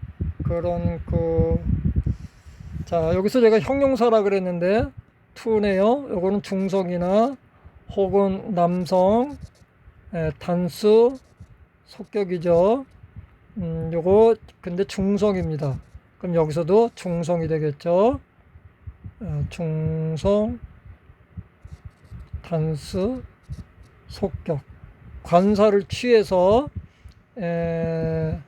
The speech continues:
명사적 용법을 써요. 이거를 문법책에서는 실사적이다, 이런 용어를 써요.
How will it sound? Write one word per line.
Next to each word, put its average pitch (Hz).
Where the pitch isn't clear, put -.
명사적 208
용법을 180
써요. 160
이거를 185
문법책에서는 190
실사적이다, 170
이런 180
용어를 165
써요. 190